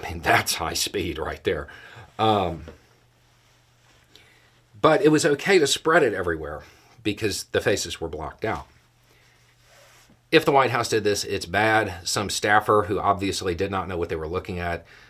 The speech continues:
put it on there, and then it got deleted. Um, that staffer probably never had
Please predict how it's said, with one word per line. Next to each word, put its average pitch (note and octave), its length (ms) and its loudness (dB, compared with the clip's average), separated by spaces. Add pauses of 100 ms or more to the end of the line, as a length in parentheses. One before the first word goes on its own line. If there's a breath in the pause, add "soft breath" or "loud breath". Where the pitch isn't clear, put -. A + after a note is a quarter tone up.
(100)
put A2 160 2
it G2+ 100 2
on F#2+ 240 -2
there, F2+ 380 -4 (480 soft breath)
and F#2 140 -8
then F2+ 100 -4
it E2+ 80 -8
got D#2+ 180 -6
deleted. D2 480 -14 (800 soft breath)
Um, D#2+ 320 -4
that G#2+ 200 2
staffer G#2 380 2
probably G#2 580 2
never F#2+ 280 -2
had F#2+ 580 -2